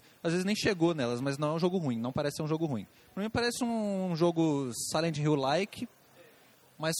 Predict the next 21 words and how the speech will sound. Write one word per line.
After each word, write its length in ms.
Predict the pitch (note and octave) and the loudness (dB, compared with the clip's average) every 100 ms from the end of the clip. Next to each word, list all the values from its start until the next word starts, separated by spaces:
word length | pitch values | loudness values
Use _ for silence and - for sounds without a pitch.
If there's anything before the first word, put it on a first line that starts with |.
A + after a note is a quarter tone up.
| - | -2
com, 720 | F3 F3+ F#3 F3+ E3+ C#3+ A2 - - _ _ _ - - | 2 4 4 4 2 0 -2 -10 -20 _ _ _ -20 -8
é, 460 | C3+ C3+ C3 B2 A#2+ | -4 -2 -2 -2 -4
com 120 | - | -2
uma 180 | C#3+ D3+ | 0 0
história 380 | D#3 - D3+ D3 | 0 4 4 4
mais, 500 | C#3+ C#3 D#3 F#3+ F3+ - - - - - - - - - - - _ _ _ _ - | 0 -2 0 0 -2 -6 -8 -10 -12 -14 -20 -20 -20 -20 -20 -20 _ _ _ _ -4
é, 400 | B2+ B2 A2+ A2 | 0 0 0 -2
uma 80 | B2+ | 0
história 260 | - D3 | 2 2
mais 240 | D3 D#3+ A2+ | 4 2 2
rica, 260 | C#3 - | 2 2
digamos 280 | C3+ B2+ B2 | 2 2 0
assim, 80 | C#3 | 0
mais 220 | C#3 C#3 | 0 2
legal 420 | C#3 A2 B2+ D#3+ | 0 2 2 2
de 180 | C#3 B2 | 2 0
desenvolver. 560 | A2 B2 A#2+ G2 C3 G3+ - _ _ - - - _ - - | 0 0 2 0 -2 -2 -10 _ _ -20 -20 -20 _ -20 -8
E 380 | C#3+ D#3+ G#3+ A#3 - - - | -2 0 0 -4 -8 -20 -10
atualizado 560 | - - G3+ F3+ E3+ F3 | -2 2 4 4 0 0
o 60 | F3 | -2
cenário, 440 | G3 F3 E3+ D#3 | -2 0 0 0